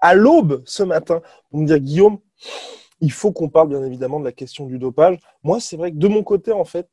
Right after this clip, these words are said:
et là, et là, c'est, c'est pour ça. Là aussi, nouvelle divergence,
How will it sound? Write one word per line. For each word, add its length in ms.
et 120
là, 300
et 140
là, 120
c'est, 280
c'est 320
pour 180
ça. 140
Là 180
aussi, 300
nouvelle 340
divergence, 560